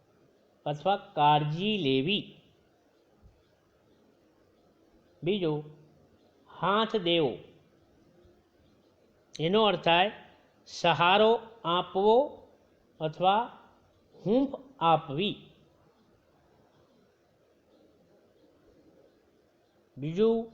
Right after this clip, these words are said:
પાઠમાં જે ધ્વનિ ઘટકો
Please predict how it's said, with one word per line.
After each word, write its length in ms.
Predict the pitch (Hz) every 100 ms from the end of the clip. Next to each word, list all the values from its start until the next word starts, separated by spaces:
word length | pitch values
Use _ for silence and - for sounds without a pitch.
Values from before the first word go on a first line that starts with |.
| - _ _ _ _ _ _ _ _ 160
પાઠમાં 600 | 160 156 185 196 208 220 220 - _ _ _ _ _ _ _ _ _ _ -
જે 220 | 139 175 196 208 220 - _ _ _ _ _ _ _ _ _ _ _ _ _ _ _ _ _ _ -
ધ્વનિ 460 | 113 131 165 208 240
ઘટકો 400 | 208 208 196